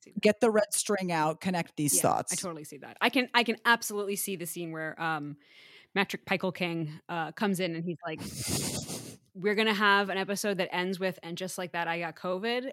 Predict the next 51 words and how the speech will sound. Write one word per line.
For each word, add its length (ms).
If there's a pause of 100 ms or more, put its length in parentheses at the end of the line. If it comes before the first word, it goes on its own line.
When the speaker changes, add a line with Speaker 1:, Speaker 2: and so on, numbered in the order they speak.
Speaker 1:
And 120
then 120
the 60
whole 160
episode 320
is 100
hijinks 460
where 100
she 140
fakes 420
covid 560
and 160
then, 160
like, 220
hilarity 400
ensues. 600
"All 80
right, 140
you 80
got 220
it? 180
Cool." 480
And 180
then 300 (160)
when 140
they 60
actually 280
get 160
to 60
that 100
episode 340
and 80
write 200
it, 240 (1160)
she 120
doesn't 160
actually 300
go 180
on, 140
like, 180
covid 400
Ferris 320
Bueller 340
adventures. 640
You 80
know 80
what 80
I 40
mean? 320
It's, 220
like, 160